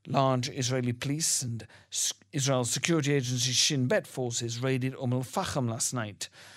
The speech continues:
where the two gunmen lived, and arrested twelve suspects in the El Kinya neighborhood, Nazareth, Sakhnin, and a number of Arab villages.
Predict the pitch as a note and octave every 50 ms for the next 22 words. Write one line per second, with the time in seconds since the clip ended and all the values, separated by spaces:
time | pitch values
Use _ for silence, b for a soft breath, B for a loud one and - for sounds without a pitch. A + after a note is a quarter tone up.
0 | B B B B B B _ - G#2+ G#2+ G#2+ A#2+ - - - B2+ A2+ G#2+ A#2+ A#2+
1 | A#2 A#2 A#2 A#2 A2+ A#2 A#2 A#2 B2+ D3+ F3+ - - b b b b b b -
2 | A3 G3+ F3+ E3+ D#3+ D#3 C#3+ - - - C3+ B2+ - - _ - - - G3 E3
3 | C3 A#2 A2 - - - A#2 - - - - B2 A#2+ - - - - C#3 C3 B2
4 | A#2 A2+ A#2+ - - _ _ _ B B B B B B B _ - D#3 B2+ B2
5 | - - - - - F#3 F3+ F3 E3 D#3 D3+ C#3+ D3 D3 C#3+ C#3 C#3+ C#3 C3 C#3
6 | C#3+ D#3+ G3 G#3+ F#3+ C#3 b b b b b b - D2+ C#3 C#3+ D3+ C3 C3+ D3
7 | D#3+ D#3 D3 - - - A2+ - - B2 C#3 C#3 C#3 C#3 C3+ C#3 - - C#3+ A#2
8 | A#2+ B2+ B2+ B2 A#2+ A#2 A#2 A2+ B2 A#2+ B2 A#2+ A#2+ A#2 D#3 E3 A2 A2 A#2 C3+
9 | C3+ C3 B2+ A#2 B2 A#2 A2+ G#2+ G2 - - - - - -